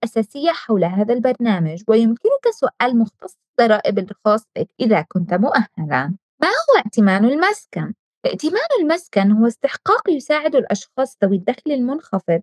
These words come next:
على دفع ضرائب عقاراتهم أو إيجاراتهم. إذا تم منحك ائتمان المسكن، ستحصل إما على شيك استرداد أو ائتمان ضريبي. يستند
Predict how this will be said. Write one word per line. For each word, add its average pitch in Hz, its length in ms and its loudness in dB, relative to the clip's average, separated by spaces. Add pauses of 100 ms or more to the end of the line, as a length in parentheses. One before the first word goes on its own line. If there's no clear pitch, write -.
(160)
على 269 180 2
دفع 415 320 0
ضرائب 233 480 2 (100)
عقاراتهم 208 880 0
أو 202 200 -4
إيجاراتهم. 208 880 -2 (280)
إذا 254 180 4
تم 440 120 0
منحك 480 640 -2
ائتمان 240 520 0
المسكن، 208 680 0 (320)
ستحصل - 500 0
إما 330 300 -2
على 208 320 0
شيك - 320 -8
استرداد 190 640 -2
أو 262 160 2
ائتمان 190 560 0
ضريبي. 254 480 2 (240)
يستند 415 440 0